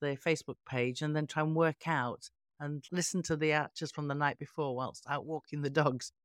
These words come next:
I've already worked out who I'm gonna like and who I'm not gonna like just from other people's <laughs> views. So, uh, good way to do it, Bernadette, especially if things are triggering and the story, the, uh, the storyline has been distressing recently. I don't think anybody enjoyed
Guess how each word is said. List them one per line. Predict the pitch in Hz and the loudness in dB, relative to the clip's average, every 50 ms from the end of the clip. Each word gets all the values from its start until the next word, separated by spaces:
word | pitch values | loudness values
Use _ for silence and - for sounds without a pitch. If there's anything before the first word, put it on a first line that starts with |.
| _ _ _ - | _ _ _ -4
I've | 151 - - _ - | -4 -4 -4 _ 2
already | 208 196 180 170 156 160 165 | 4 4 4 4 4 2 2
worked | 160 165 151 143 - - - | 4 2 2 2 0 0 2
out | 151 135 120 - | 2 2 2 2
who | - 208 185 | 4 4 6
I'm | 165 156 | 6 6
gonna | 143 147 139 139 131 | 4 4 4 4 4
like | 127 127 123 131 127 - | 4 2 2 0 -2 -2
and | 143 135 | -2 -2
who | 131 151 | 0 2
I'm | 135 139 | 2 2
not | 147 147 - - | 2 0 0 -2
gonna | - 123 113 | -4 -4 0
like | 117 123 123 - | 0 0 -2 -2
just | 139 - - | -8 -8 -6
from | 147 147 | -4 -4
other | 143 131 143 123 | -2 -2 -4 -4
people's | - 151 143 131 - 139 135 135 123 135 | -4 -4 -6 -4 -6 -6 -6 -6 -6 -6
<laughs> | 151 | -2
views. | 156 151 175 156 127 131 135 139 - | 2 4 6 6 4 2 -2 -6 -8
So, | - - - - 123 127 127 127 131 131 | -10 -10 -6 -4 -2 0 0 2 2 2
uh, | 131 127 - _ | 0 0 -2 _
good | 269 277 247 | -2 0 4
way | 262 254 240 226 | 4 4 4 4
to | - 220 | 2 -2
do | 190 - 175 | 2 4 4
it, | 156 - - - | 4 4 4 2
Bernadette, | 151 139 139 143 143 143 156 151 143 - - | 2 2 4 2 0 0 0 -2 -2 -4 -10
especially | 160 - - 180 - - 165 | -10 -4 -4 -4 -2 0 -2
if | 151 - | -2 -2
things | - 165 156 143 139 | -4 -4 -4 -2 -4
are | 143 | -4
triggering | 131 - - - 147 139 143 139 143 139 139 147 143 135 131 139 | -6 -4 -4 -4 -2 -2 -2 -2 -2 -2 -2 -2 -4 -4 -6 -6
and | 139 139 131 123 | -6 -6 -6 -4
the | - 143 - | -6 -6 -6
story, | - - 165 147 143 143 143 - | 0 2 2 4 4 2 2 2
the, | 208 196 - - - | 2 2 2 2 0
uh, | 196 | -2
the | 214 240 | -2 0
storyline | - - 269 247 240 226 220 180 | 4 6 8 8 10 8 8 6
has | 190 196 170 | 4 2 2
been | - - 143 139 135 | 0 -2 -2 -2 -2
distressing | 131 127 - - - 131 - - - - 127 127 127 127 123 127 135 | -4 -6 -8 -6 -6 -8 -8 -6 -6 -4 -4 -2 -2 -4 -4 -6 -6
recently. | 147 139 123 - - 110 123 127 131 135 - | -6 -6 -6 -6 -6 -4 -4 -4 -6 -6 -4
I | 233 | -2
don't | 160 170 | -2 -2
think | 196 - - | -2 -4 -2
anybody | - 170 156 151 131 127 123 110 - 123 117 | 0 2 2 2 2 0 -2 -2 0 -2 0
enjoyed | 110 127 123 - 131 127 123 123 120 | 0 -2 -2 -2 -4 -4 -4 -4 -6